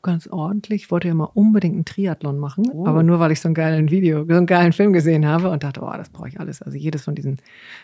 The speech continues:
Speaker 1: Gefühlen brauche ich. Ging wahnsinnig schief. Also erstmal mir einen Kraulkurs gebucht. Ich habe da so gefroren in diesem scheiß Kraulkurs. Ähm, <laughs> dann habe ich mir einen Privatlehrer gesucht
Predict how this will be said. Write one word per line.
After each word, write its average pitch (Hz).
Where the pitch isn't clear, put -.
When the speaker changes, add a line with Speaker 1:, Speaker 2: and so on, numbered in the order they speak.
Speaker 1:
Gefühlen 160
brauche 170
ich. 208
Ging 151
wahnsinnig 156
schief. 170
Also 143
erstmal 143
mir 143
einen 147
Kraulkurs 170
gebucht. 160
Ich 143
habe 151
da 151
so 139
gefroren 156
in 143
diesem 135
scheiß -
Kraulkurs. 160
Ähm, 151
<laughs> -
dann 170
habe 180
ich 175
mir 175
einen 165
Privatlehrer 165
gesucht 170